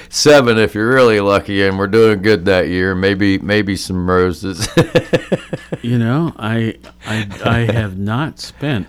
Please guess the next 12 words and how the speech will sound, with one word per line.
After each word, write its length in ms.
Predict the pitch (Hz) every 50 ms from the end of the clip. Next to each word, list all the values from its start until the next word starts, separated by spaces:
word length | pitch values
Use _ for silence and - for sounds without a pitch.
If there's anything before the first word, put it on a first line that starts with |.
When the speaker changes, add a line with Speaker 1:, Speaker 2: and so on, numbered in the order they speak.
| - -
Speaker 2:
one 220 | 117 117 117 113
hundred 340 | 104 104 107 104 101 101 104
and 140 | 101 95 98
ninety-three 560 | 104 104 104 104 98 92 - - 101 98 98
dollars, 520 | 87 101 117 143 143 107 90 92 98 - -
which 220 | 120 123 117 -
is 240 | 143 151 143 131 113
the 260 | - 131 127 135 - -
average 840 | 151 160 180 208 214 202 180 135 104 87 80 73 87 120 - - - - _ - _ _ - - - _ - - _ _ _ _ _ _ -
in 160 | - 107 98
our 120 | 98 92
nation. 580 | 87 82 85 82 80 76 - - 98 104 120